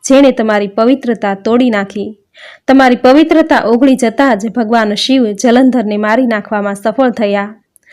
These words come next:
જલંધરના મૃત્યુ વિશે સાંભળીને તમારા હૃદયને દુઃખ પહોંચે છે. જલંધરનું મૃત્યુ થતાં જ ભગવાન વિષ્ણુએ તેમનું સ્વરૂપ બતાવ્યું,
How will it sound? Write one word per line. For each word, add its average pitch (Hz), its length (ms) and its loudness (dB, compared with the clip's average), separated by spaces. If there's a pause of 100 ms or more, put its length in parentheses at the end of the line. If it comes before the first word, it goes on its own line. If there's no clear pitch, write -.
(320)
જલંધરના 302 600 6
મૃત્યુ 247 400 0
વિશે 226 320 -2
સાંભળીને 226 540 0 (180)
તમારા 220 420 0
હૃદયને 226 460 0
દુઃખ 262 320 0
પહોંચે 208 400 -4
છે. 202 200 -8 (840)
જલંધરનું 285 640 4
મૃત્યુ 240 360 0
થતાં 226 480 0
જ - 0 - (280)
ભગવાન 254 380 2
વિષ્ણુએ 220 540 0
તેમનું 208 300 -2
સ્વરૂપ 240 320 0
બતાવ્યું, 202 520 -4